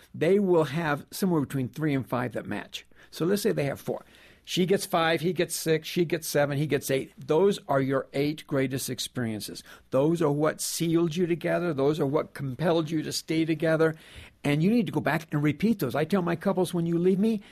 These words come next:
in the first eighteen months after you say goodbye to me, I want you to practice every one of those." Because those are what you did best, and you got in trouble by stopping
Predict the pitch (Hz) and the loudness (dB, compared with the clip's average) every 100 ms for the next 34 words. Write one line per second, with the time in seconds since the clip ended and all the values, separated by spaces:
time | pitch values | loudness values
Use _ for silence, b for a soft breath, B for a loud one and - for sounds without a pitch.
0 | B B 135 135 - 196 196 196 190 190 | B B -4 -2 0 0 2 0 2 2
1 | 180 190 196 - - 165 156 190 226 202 | 2 2 -2 -8 -8 -2 0 0 0 0
2 | 202 - 190 190 180 190 202 202 202 190 | 2 2 2 2 2 2 2 2 2 -2
3 | B - 160 160 143 - 147 139 131 - | B -2 -2 -2 -4 0 0 0 -6 -4
4 | 135 139 123 127 123 113 101 - - b | -2 0 0 -2 -2 -2 -4 -8 -18 b
5 | b 135 143 127 151 196 208 160 170 170 | b -4 -2 0 2 4 2 0 -2 -4
6 | 147 120 123 120 160 180 - 127 131 117 | -6 -4 -2 0 -2 -2 -4 -4 -4 -2
7 | 139 156 147 - 175 151 139 123 104 - | 0 0 -2 -2 -2 0 -2 -4 -6 -6
8 | - - 170 185 - - | -8 -4 0 0 -2 -10